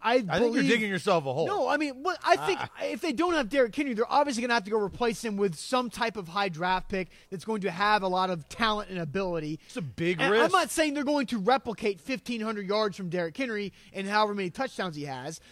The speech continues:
Speaker 1: but can they be effective enough? Can they still get a thousand-yard rusher, and can they piece together two thousand yards rushing as a team?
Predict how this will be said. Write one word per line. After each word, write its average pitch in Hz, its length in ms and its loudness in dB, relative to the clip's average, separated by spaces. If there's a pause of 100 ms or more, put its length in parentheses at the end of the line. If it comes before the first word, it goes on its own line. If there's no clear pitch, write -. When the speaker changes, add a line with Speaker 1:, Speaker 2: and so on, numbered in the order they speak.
(140)
Speaker 1:
but 214 140 0
can 285 160 0
they 302 140 0
be 262 140 0
effective 220 500 -2
enough? 190 400 -6
Can 226 160 -2
they 220 100 2
still 311 280 -4
get 247 120 -6
a 214 100 0
thousand-yard 220 640 -2
rusher, 160 460 -8 (680)
and 190 220 -2
can 214 160 -4
they 202 140 2
piece - 380 0
together 196 600 2 (400)
two 269 180 4
thousand 220 440 2
yards 190 320 0
rushing 196 400 -2
as 170 100 -2
a 143 120 -6
team? 190 540 -6